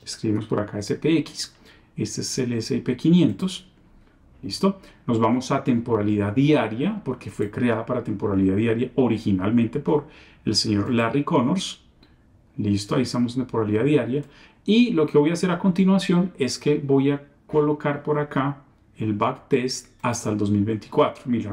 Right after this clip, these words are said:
ahí está hasta el dos mil veinte. Vamos a llevarlo cuatro años adelante, hasta la actualidad, hasta el dos mil veinticuatro. Le damos OK.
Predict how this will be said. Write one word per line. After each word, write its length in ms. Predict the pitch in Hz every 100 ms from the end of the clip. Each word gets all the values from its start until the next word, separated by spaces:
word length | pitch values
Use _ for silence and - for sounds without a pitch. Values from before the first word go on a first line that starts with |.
| 104
ahí 100 | 117
está 200 | - -
hasta 180 | -
el 60 | 131
dos 120 | 113
mil 220 | 107 110 - _ _ -
veinte. 520 | 165 143 110 95 - - - - _
Vamos 240 | - 196 196
a 40 |
llevarlo 320 | 139 123 131
cuatro 240 | 143 139 131
años 220 | 131 135
adelante, 500 | 131 107 98 165 170
hasta 280 | 151 - 117
la 60 |
actualidad, 580 | 117 - 139 139 120 -
hasta 200 | 110 -
el 60 | 107
dos 120 | 104
mil 140 | 104 98
veinticuatro. 640 | 101 - - 151 - 196 - _ _ -
Le 100 | 117
damos 320 | 98 98 -
OK. 160 | 85